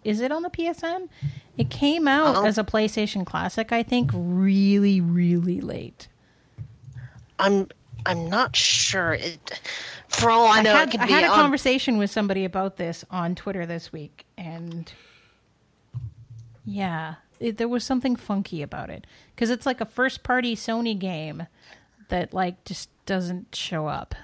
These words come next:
Speaker 2: Why wasn't Legend of Legaia ever released on P S N?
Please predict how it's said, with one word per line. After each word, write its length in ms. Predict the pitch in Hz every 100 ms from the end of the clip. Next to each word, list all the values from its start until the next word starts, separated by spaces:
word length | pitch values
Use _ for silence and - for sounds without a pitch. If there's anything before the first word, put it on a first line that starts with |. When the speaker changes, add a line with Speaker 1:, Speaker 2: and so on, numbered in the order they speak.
| - _ _ _ _ _ _ _ _ _ _ _ _ _ _ _ _ _ _ _ _ _ _ _ _ _ _ _ _ _ _ _ _ _ _
Speaker 2:
Why 360 | - 190 226 233
wasn't 400 | 214 208 208 190
Legend 300 | 185 185 196
of 100 | 180
Legaia 420 | 175 170 160 165
ever 360 | 147 160 170 156 -
released 320 | 156 151 -
on 160 | 147
P 200 | 147 -
S 240 | 143 127 -
N? 260 | - 139